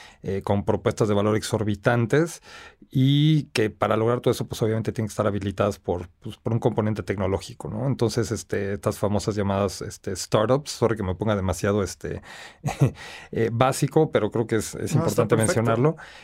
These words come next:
Speaker 1: Y, y lo que nosotros hacemos es justamente les damos capital, em, meritocráticamente buscamos romper mucho el,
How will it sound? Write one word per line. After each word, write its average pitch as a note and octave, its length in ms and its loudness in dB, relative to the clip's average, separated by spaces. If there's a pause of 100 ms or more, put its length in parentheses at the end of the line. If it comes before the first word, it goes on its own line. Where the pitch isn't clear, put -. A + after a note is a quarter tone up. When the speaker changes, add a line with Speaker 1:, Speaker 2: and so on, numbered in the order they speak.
(300)
Speaker 1:
Y, C#3+ 640 4
y D3 80 2
lo B2+ 120 2
que - 80 0
nosotros D3 320 2
hacemos D#3 260 4
es D3 280 2
justamente B2+ 920 0
les A2 220 0
damos B2 240 0
capital, B2+ 720 0 (100)
em, F#2+ 720 -2 (760)
meritocráticamente B2+ 1200 2
buscamos C#3 460 0
romper A#2+ 260 0
mucho B2+ 580 2
el, F#2+ 420 -2